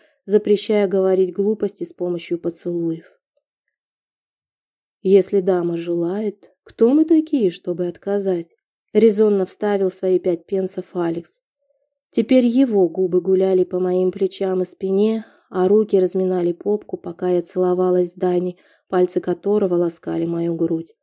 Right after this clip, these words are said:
Он что-то прошептал мне на ухо про пирсинг, но я не разобрала, хотя адски завелась от одного упоминания штанг в моих сосках.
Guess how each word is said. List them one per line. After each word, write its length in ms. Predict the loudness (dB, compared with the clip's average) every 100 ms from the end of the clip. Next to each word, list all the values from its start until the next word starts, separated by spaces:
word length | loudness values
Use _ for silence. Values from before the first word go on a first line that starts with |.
| _ _ _ _ _ _ -2
Он 140 | -2
что-то 320 | 0 -2 0
прошептал 560 | -2 -2 -4 -4 -2 0
мне 200 | 2 2
на 260 | 2 0 -2
ухо 220 | -4 -10
про 200 | -10 -10
пирсинг, 600 | -4 -4 -4 -6 -6 -8 _ _ _ _ _
но 80 | 0
я 200 | 2 4
не 120 | 2
разобрала, 680 | 0 -2 -2 -2 0 -2 -4
хотя 420 | -6 -8 -6 -8 -6
адски 400 | -8 -8 -12 -4
завелась 600 | -2 0 0 0 -4 -8
от 200 | -6 -2
одного 380 | 0 2 2 0
упоминания 800 | 0 -2 0 0 0 -2 -4 -6 _ _ _
штанг 520 | -20 -8 -6 -6 -8
в 60 | -4
моих 300 | -4 -4 -8
сосках. 640 | -12 -12 -14 -14 -14 _